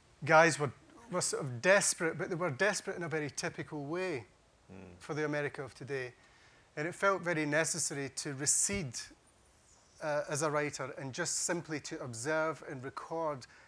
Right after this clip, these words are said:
Speaker 1: and present the material, um, in a literary way. That's to say, with a sort of grace, and allow the reader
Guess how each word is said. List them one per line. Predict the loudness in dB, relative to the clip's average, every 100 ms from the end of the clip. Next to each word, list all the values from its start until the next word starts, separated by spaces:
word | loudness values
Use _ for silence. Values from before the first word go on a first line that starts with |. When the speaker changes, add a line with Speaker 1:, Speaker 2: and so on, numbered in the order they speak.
| -14
Speaker 1:
and | -6
present | -4 4 4 2
the | -4
material, | -6 -2 0 0 -2 -4 -10 -20 -20 -8
um, | -2 -2 -2 -2
in | -2
a |
literary | 0 -2 -4 -6 -6 -4
way. | -4 -2
That's | -2 -2
to | -4
say, | -4 -2 -2 -6 -16 -20 -20 -20 -6
with | -2 0
a |
sort | 2 0 0
of | -6
grace, | -4 -2 -2 -4 -8 -10 -12 -12
and | -2 2
allow | 6 6 6 -2 -10 -20 -20 -20 -20 -20 -20 -18 -4
the | -2
reader | 0 0 0 -2